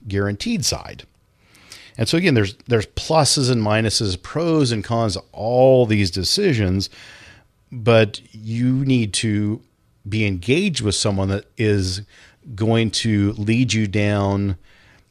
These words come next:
If you say, "Hey, I'm, I don't mind risk, I like probability," then let's build a plan that way. If you like a lot of guarantees, go with a firm that can be able to do that. If you want a hybrid, again, you've gotta ha-, uh,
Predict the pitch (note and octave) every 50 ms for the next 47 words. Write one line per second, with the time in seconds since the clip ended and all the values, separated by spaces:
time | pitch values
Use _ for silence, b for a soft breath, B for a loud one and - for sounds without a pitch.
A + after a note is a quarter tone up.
0 | _ - G2+ - - A2 G#2+ - A2+ G#2 F#2+ E2 C3 D3+ B2 A2+ - - _ -
1 | - G#2 A2 G#2+ G#2 G2+ F#2+ - - - - _ _ _ _ _ _ _ - G2
2 | G#2 G2+ G#2 G#2 G2+ G#2 G2+ G2+ G2+ F#2+ F#2+ G#2 B2 F#3 - - - - - -
3 | - - _ _ _ _ _ - G2 G2+ G#2 G#2+ G2+ F#2 - - A2+ G#2 F#2 G2
4 | G#2 A2 C3 D3 E3+ F#3 - - B B B B B B B A2+ G2 A2+ A#2+ -
5 | - - A2+ G#2+ G#2 G#2 - - G2+ F#2+ F2+ F2 F2 F2 D#2+ - - G#2 G#2+ A2
6 | B2+ - - - - B B B B B B B B _ - A#2 G#2 - - G#2
7 | G2 F#2+ G2 F#2+ G2 - - - - G#2 G#2 G2 G2 G2+ F#2+ G2 G2+ G2+ G2 F2+
8 | - - - E3+ F#3+ G3+ G3 D#3 - - b b b b b b b b _ -
9 | F#2 G#2+ G#2+ A2+ B2+ C3 C#3 - C#3 A#2 - - A#2 G#2 G#2 G#2 G#2 G2+ - G#2+
10 | F#2 F2 G2 G2 F#2+ F2 G2 - G2 F2+ E2+ F#2 F2+ F2+ F2 F2 F#2 F2 F2 F2
11 | - - - _ b b b b b b - G#2+ G2 - A2+ G#2 G#2 G2 F#2+ F2+
12 | - - A2+ A#2 B2 B2+ D#3 E3+ F#3 E3+ D#3 - b b b b b A2+ G#2 A#2
13 | B2 G#2 F#2 F#2 G2+ F#2 F2 G#2+ G2 G2 D2+ D#2+ G2+ G2+ - - - G#2 G2